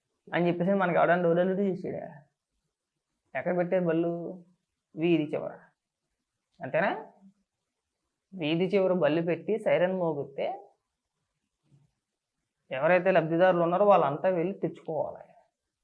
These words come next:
అని అప్పుడు మోసుకోవాల్సిందే, ఎవడ బత్తా వాడు మోసుకోవాల్సిందే. అంతేగాని మీరు పెట్టిన అక్కడ డ్రైవర్లు కావచ్చు, ఇంకొకరు కావచ్చు, ఇంకొకరు కావచ్చు, వాళ్ళే మోసుకొచ్చే మా ఇంటి దగ్గరే నింపలా.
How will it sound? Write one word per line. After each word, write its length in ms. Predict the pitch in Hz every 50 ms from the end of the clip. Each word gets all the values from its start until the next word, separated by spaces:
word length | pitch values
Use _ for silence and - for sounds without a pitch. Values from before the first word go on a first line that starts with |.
| _ _ _ _ _ _ _ _ _ _ _ _ -
అని 120 | 160 170
అప్పుడు 360 | 131 - - - - 180 202
మోసుకోవాల్సిందే, 840 | 220 208 190 185 185 - - 220 208 208 202 202 208 202 196 196 180
ఎవడ 220 | 151 139 147 160 165
బత్తా 360 | 165 190 185 - - 214 208
వాడు 220 | 208 208 202 190
మోసుకోవాల్సిందే. 1200 | 185 185 185 185 185 - 202 196 196 196 190 190 196 196 190 190 190 165 139 135 - - - - - _ _ _ _ _ _ _ _ _ _ _ _ _ _ _ _ _ _ _ 131
అంతేగాని 500 | 143 156 - 180 180 175 196 196 202 196
మీరు 140 | 190 175
పెట్టిన 540 | 170 175 170 175 175 196 202 196 190 190 190 190 - - _ _ _ _
అక్కడ 360 | 139 156 165 160 160 151 151 151
డ్రైవర్లు 480 | 147 160 175 180 185 190 196 185 190
కావచ్చు, 360 | 180 185 180 185 180 - 220
ఇంకొకరు 460 | 214 196 185 160 190 190 180 196 190 175
కావచ్చు, 300 | 190 190 190 190 190 214
ఇంకొకరు 340 | 185 175 185 190 190 180
కావచ్చు, 200 | 185 202 196 214
వాళ్ళే 320 | 175 147 147 156 160 170 190
మోసుకొచ్చే 580 | 196 180 170 175 180 175 180 202 196 202 208
మా 140 | 208 208 196
ఇంటి 200 | 190 180 170 175
దగ్గరే 260 | 180 196 190 190 202
నింపలా. 580 | 202 208 190 175 190 202 202 185 - - - -